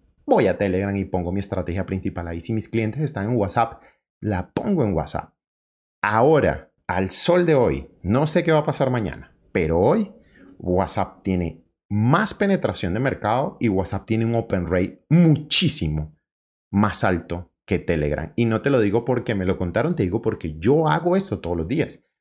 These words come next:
porque lo puedo medir. En WhatsApp nosotros tenemos tasas de apertura del ochenta por ciento promedio. Es decir,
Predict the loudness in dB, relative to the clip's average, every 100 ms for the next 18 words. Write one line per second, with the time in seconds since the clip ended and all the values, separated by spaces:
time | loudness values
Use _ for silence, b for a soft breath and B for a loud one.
0 | _ -4 -2 0 0 0 -2 0 0 0
1 | -2 B B B -2 0 0 0 -2 -2
2 | -2 -2 -2 0 -2 -2 -2 -2 0 0
3 | -2 -2 -4 -2 0 0 0 -2 -2 0
4 | 0 -2 -4 -4 -4 -4 -4 0 2 2
5 | 2 2 2 -2 -10 -8 -2 0 2 2
6 | 2 -2